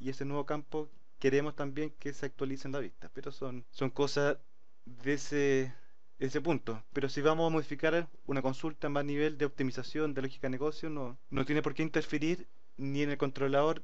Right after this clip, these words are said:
ni tampoco en la vista, y ni viceversa. Si modificamos en la vista el diseño, mucho menos va a tener que ver con la lógica de negocio, con el modelo. Bien,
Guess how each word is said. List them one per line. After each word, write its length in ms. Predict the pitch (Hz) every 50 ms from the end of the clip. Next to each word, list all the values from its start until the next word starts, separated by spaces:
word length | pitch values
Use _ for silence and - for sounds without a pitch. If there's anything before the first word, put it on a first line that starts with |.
| - -
ni 160 | - 135 139
tampoco 360 | 131 139 131 - - 143 135 139
en 60 | 135
la 60 | 143
vista, 480 | 143 113 - - - 92 95 98 - - - -
y 80 | 123 127
ni 140 | 123 127
viceversa. 540 | 127 143 147 143 - 156 170 175 147 - 113
Si 120 | - - 135
modificamos 720 | 127 127 123 - - - 143 143 143 147 151 156 156 -
en 80 | - 127
la 80 | 123
vista 260 | 120 151 - - 156
el 80 | 139 127
diseño, 560 | 123 - - 147 151 156 165 175 180 190 180 - - - - - - -
mucho 320 | - 139 143 143 - 151 143
menos 400 | 143 151 156 156 160 165 165 - - - - - 131
va 80 | 135 139
a 60 | 139
tener 200 | 143 139 139 -
que 120 | - 143
ver 260 | 135 139 151 151 - - - - - - -
con 480 | - 135 131 131 131 135 131 135 135 - - - - - - -
la 120 | 127 127
lógica 320 | 127 131 131 - 127 120 131
de 60 | 131
negocio, 420 | 123 127 131 135 135 - - 131
con 120 | - 123 123
el 60 | 123
modelo. 360 | 131 131 120 92 87 87 - - - - - - - - - - - -
Bien, 320 | - 151 170 180 147 113